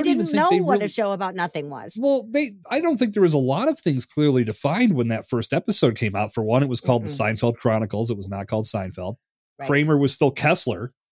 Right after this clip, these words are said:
Speaker 1: which
Speaker 2: Yep.
Speaker 1: was the character he's based on. They ca-, he called him Kessler when he comes in to tell him about the Mets game. So there
Speaker 2: Yep.
Speaker 1: was a lot of holes in that. And,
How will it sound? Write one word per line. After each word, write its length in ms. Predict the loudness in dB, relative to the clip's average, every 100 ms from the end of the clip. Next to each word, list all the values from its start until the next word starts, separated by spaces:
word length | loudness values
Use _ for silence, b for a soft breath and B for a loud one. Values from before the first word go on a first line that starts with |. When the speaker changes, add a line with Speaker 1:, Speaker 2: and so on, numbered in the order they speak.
| _
Speaker 1:
which 280 | -2 -2 -2
Speaker 2:
Yep. 120 | -2
Speaker 1:
was 140 | -2 -6
the 60 |
character 440 | -2 2 2 -2 -8
he's 140 | -6
based 360 | 0 0 0 -2
on. 260 | -6 -8
They 100 | -8 -8
ca-, 180 | -4
he 80 | -4
called 320 | -4 0 2
him 100 | 0
Kessler 480 | -2 -2 -2 -4 -6
when 120 | -6
he 80 | -8
comes 220 | -10 -8
in 80 | -8
to 60 | -8
tell 180 | -6 -6
him 60 |
about 220 | -6 -8 -10
the 60 |
Mets 260 | -8 -8 -8
game. 340 | -12 -16 -18 -20 _ _ _
So 140 | 0 2
there 80 |
Speaker 2:
Yep. 40 | 4
Speaker 1:
was 100 | 2
a 40 |
lot 300 | 0 0 2
of 220 | 2 0 -6 _ _ _
holes 500 | -8 0 2 2 -2
in 120 | -8 -10
that. 300 | -12 -14 -20 _ -12
And, 240 | -10 -10